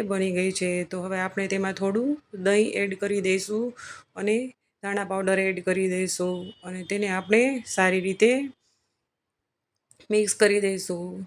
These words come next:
આપણે દહીંને મિક્સ કરીએ ત્યારે આપણે ગેસની ફ્લેમ એકદમ સ્લો રાખવાની છે કારણ કે દહીં છે તે ફાટી ન જાય. ત્યારબાદ આપણે તેમાં ગરમ મસાલો છે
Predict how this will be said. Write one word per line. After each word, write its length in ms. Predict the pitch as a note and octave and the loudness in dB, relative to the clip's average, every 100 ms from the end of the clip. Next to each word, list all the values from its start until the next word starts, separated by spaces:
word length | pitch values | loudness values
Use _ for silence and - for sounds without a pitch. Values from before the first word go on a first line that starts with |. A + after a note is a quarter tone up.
| _ | _
આપણે 300 | G3+ G#3 G#3 | -10 0 2
દહીંને 300 | F#3+ G3+ G#3+ G#3+ | 4 6 8 6
મિક્સ 260 | G3+ G3+ - | 4 0 2
કરીએ 300 | G#3 G#3+ A#3 | 4 4 4
ત્યારે 280 | G3+ F#3+ F#3 | 4 4 4
આપણે 240 | F#3+ G3+ | 2 0
ગેસની 440 | F#3 G3 - A3 A#3+ - - - - | 2 2 2 2 2 -2 -20 -20 -14
ફ્લેમ 260 | G3 G#3+ A#3 B3 - | 0 0 0 -6 -12
એકદમ 380 | F#3 F#3 G#3+ A#3 A#3+ _ | -6 2 2 2 -4 _
સ્લો 260 | - G#3+ G#3 | -6 4 6
રાખવાની 600 | G3 F#3 - F#3 F3+ F#3 | 6 2 0 2 2 0
છે 220 | E3+ F#3+ F3+ F3 F3 F3+ _ - _ | 0 0 -2 -4 -8 -14 _ -20 _
કારણ 220 | F#3+ G3 | -4 -2
કે 140 | F#3+ G3+ | 2 4
દહીં 280 | F#3+ A3 A3+ | 6 4 4
છે 160 | A3+ C4 | 2 0
તે 140 | B3+ G#3+ | 0 -2
ફાટી 420 | - G3 G3 G#3 | 2 2 4 4
ન 80 | F#3 F3+ | 4 0
જાય. 500 | F3 F3+ F3 F3 E3+ _ _ _ _ _ _ _ _ - | 0 0 0 -4 -10 _ _ _ _ _ _ _ _ -8
ત્યારબાદ 360 | G2+ G3 G3+ | -4 -2 0
આપણે 320 | F#3+ G3 G#3+ A#3+ C4+ - _ _ | 0 0 2 4 2 -4 _ _
તેમાં 340 | F#3+ G3 G3+ | -8 -6 -4
ગરમ 240 | F#3+ G3 G3+ | -2 -2 -2
મસાલો 380 | G#3 G3+ G3+ G3+ | 0 0 0 0
છે 180 | G3+ | 0